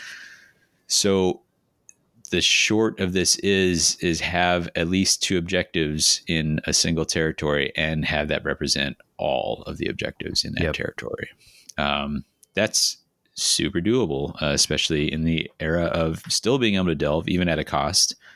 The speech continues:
Speaker 1: Um, and for a reward of three glory in the end phase, that is certainly tempting.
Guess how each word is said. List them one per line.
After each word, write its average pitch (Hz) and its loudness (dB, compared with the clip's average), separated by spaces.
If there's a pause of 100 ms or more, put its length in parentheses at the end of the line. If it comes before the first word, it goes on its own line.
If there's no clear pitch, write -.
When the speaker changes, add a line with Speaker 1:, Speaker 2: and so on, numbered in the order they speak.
(320)
Speaker 1:
Um, 71 0 (160)
and 73 0
for 73 0
a 71 0
reward 80 0
of 73 -2
three 85 -2
glory 87 0
in 80 -2
the 71 -2
end 95 0
phase, 71 0
that 69 -2 (140)
is 76 0 (640)
certainly 82 0
tempting. 69 -2